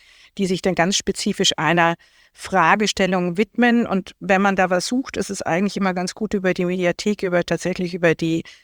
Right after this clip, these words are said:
Suchmaske zu gehen. Und ich glaube auch, dass genau dieser Hintergrund unglaublich wichtig ist. Also nicht nur zu sagen,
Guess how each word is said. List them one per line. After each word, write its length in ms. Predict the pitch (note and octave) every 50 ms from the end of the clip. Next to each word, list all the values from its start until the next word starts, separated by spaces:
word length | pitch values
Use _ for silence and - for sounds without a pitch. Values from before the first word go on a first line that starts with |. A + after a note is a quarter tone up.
| _ _ _ _ _
Suchmaske 760 | - - - A3+ A3+ - - G3 F3 D#3+ - - - - E3
zu 160 | - - D#3+
gehen. 500 | - - C#3+ B2 B2 C#3+ B2 E2+ D2+ - - _ -
Und 240 | - F#3 E3+ - - - _
ich 160 | - - -
glaube 400 | - G3+ F#3 F#3+ G#3+ G#3+ G#3 -
auch, 260 | - G#3+ B3+ C#4 A#3+
dass 200 | - - - -
genau 340 | - G3 F#3 F3 E3+ F#3 A#3
dieser 440 | A3+ - G#3 G3 - G3+ F#3+ F3+ F3 F3+ _ _ _ - - _ _
Hintergrund 760 | - C#4+ D#4 F4+ - E4 B3+ - - - E3 E3 D#3+ -
unglaublich 560 | - G3+ A#3+ B3 - G#3 G3 F#3+ G3+ F#3 - -
wichtig 360 | G3+ - - F#3+ E3+ - -
ist. 160 | - C#3 -
Also 220 | - G3+ F3+ G3+
nicht 260 | G3+ G#3+ B3 A#3 - -
nur 120 | A#3+ A3+
zu 140 | - - G#3
sagen, 440 | - G3 F3+ F#3 F#3+ G3+ A3 G#3+